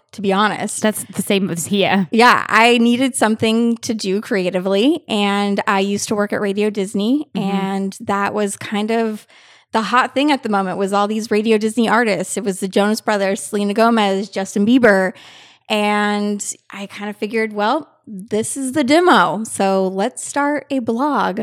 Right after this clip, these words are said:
Speaker 1: on it."
Speaker 2: Oh, so it was a blog before it was a YouTube channel?
Speaker 1: It was a blog for about two weeks.
Speaker 2: Oh, great.
Speaker 1: And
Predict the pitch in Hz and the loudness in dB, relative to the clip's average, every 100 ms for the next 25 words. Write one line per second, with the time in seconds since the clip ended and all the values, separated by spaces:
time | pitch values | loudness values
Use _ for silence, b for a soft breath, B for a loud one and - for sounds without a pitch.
0 | 240 - 254 202 - 214 - B B 240 | -8 -4 -2 -2 -6 -10 -14 B B 2
1 | 262 240 220 196 196 180 190 202 185 190 | 4 4 2 2 0 0 -2 -2 0 0
2 | 190 180 180 190 185 - 165 190 277 320 | 2 0 0 -2 -2 -4 -6 0 2 2
3 | 247 277 277 240 208 - - 254 208 - | 2 2 4 2 2 0 -2 -2 -2 -8
4 | - - - _ - 196 170 - _ - | -14 -16 -18 _ -4 -2 -4 -10 _ -2
5 | 220 220 214 214 214 208 | 0 2 2 0 0 -4